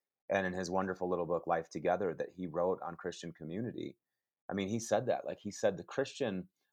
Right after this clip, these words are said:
like, we have one another forever in Jesus Christ, but we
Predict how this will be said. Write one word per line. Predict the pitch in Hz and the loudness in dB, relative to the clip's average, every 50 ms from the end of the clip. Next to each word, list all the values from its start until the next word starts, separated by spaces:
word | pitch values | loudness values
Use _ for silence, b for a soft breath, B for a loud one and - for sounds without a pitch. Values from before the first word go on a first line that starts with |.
| - | -4
like, | - 104 - | -2 0 2
we | 123 135 | 2 0
have | 123 117 120 120 127 | 2 4 4 4 4
one | 123 127 117 110 | 2 0 0 2
another | 101 95 90 87 98 95 - - | 2 0 2 0 0 -2 0 -2
forever | 90 - - 73 - 117 127 139 143 - _ _ _ _ _ _ - | -2 0 0 -2 0 0 0 0 -2 -8 _ _ _ _ _ _ -4
in | 107 107 104 | -2 -2 0
Jesus | 104 107 101 104 107 - | 2 0 0 0 -2 -4
Christ, | - - 107 110 117 - - | 2 4 4 4 4 2 -2
but | 104 - - | -2 -2 -2
we | 101 90 | -2 -8